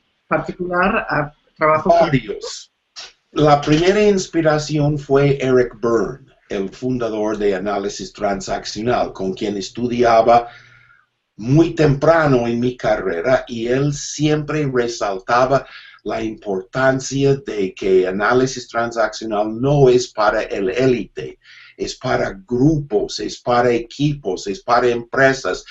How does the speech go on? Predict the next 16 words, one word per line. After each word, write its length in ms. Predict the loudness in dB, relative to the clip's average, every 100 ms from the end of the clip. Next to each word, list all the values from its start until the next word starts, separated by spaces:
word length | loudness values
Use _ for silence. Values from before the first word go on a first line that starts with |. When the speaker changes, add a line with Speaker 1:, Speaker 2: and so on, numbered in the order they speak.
| -20 -18 -8
Speaker 2:
es 200 | -8 -4
para 540 | 0 2 4 4 2 -2
el 220 | -4 0
trabajador 960 | 2 4 4 2 0 4 4 4 2 -4
en 340 | -8 -8 -8
la 300 | -6 -6 -6
línea. 580 | -4 0 2 2 0 -6 -10 -20 _ _ _ _ _ _ -4
Entonces, 880 | -2 -2 -4 _ _ 2 2 2
esta 260 | 0 0 0
fue 180 | 2 4
mi 160 | 2
primera 720 | 2 2 4 6 4 2 -4 _ _ _ _ _ _ _ _ _
inspiración. 840 | -4 -4 -6 -4 -4 -6 -8 -8
Mi 140 | -4 -2
segunda 640 | 0 0 4 4 6 6
inspiración 1040 | 6 2 -2 0 2 2 2 4 4 2